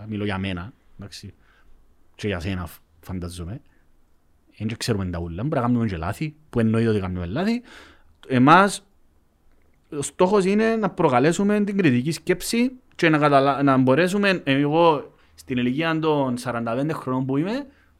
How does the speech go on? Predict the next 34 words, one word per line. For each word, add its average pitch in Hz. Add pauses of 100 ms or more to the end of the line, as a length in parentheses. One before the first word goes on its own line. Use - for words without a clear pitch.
(120)
που -
την 131
εμπειρία 131
τη 185
δική 151
μου, 226
μετά 147
από 170
τούτη 175
όλη 170
την 170
πορεία, 226
σε -
τούτη 185
φάση 175
της 165
ζωής 170
μου 190
λέω 185
ότι 180
δε-, 180
ο 135
μόνος 175
τρόπος 180 (320)
για 117
να 131
έχεις 160
ελπίδα 190
είναι 202
ή 170
κάμει 175
κάτι 147 (180)
εσύ, 131 (1400)
δηλαδή, 107